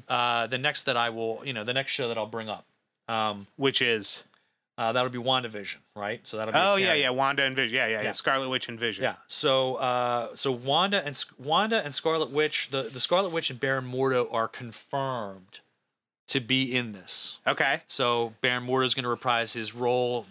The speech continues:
Speaker 1: seeking
Speaker 2: Oh, okay. All right.
Speaker 1: revenge.
Speaker 2: All right. Nice,
Speaker 1: Uh,
Speaker 2: nice,
Speaker 1: Wanda's
Speaker 2: nice.
Speaker 1: gonna be brought in 'cause she's a super powerful witch, so this should be really fun.
Speaker 2: Right.
Speaker 1: Um, there will
Speaker 2: With
Speaker 1: be
Speaker 2: mutant capabilities, not even just,
Speaker 1: Right.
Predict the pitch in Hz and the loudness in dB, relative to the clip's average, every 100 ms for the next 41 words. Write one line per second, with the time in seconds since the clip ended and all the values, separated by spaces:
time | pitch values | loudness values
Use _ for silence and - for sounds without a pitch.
0 | - - 240 311 226 247 240 262 254 220 | -8 2 4 4 2 4 4 4 2 0
1 | 202 240 180 185 135 - 123 110 117 147 | 0 2 2 0 -2 0 2 2 2 2
2 | 180 151 156 143 139 135 135 131 - 110 | 2 -2 -6 -4 0 0 -2 -4 -2 0
3 | - 117 101 104 98 107 139 240 233 - | 0 -2 -8 -8 -8 -10 0 2 2 0
4 | 117 - 110 95 98 98 - 220 208 190 | 0 0 -2 -8 -10 -10 0 2 2 0
5 | 170 123 101 - _ 123 120 117 117 120 | 0 0 -2 -16 _ -4 0 0 0 0
6 | 127 123 170 151 170 214 160 160 151 - | 0 2 2 2 2 0 0 -2 -2 0
7 | 143 127 123 104 101 120 135 147 143 139 | 0 0 -2 -2 -4 -2 0 2 2 2
8 | 143 98 | 2 0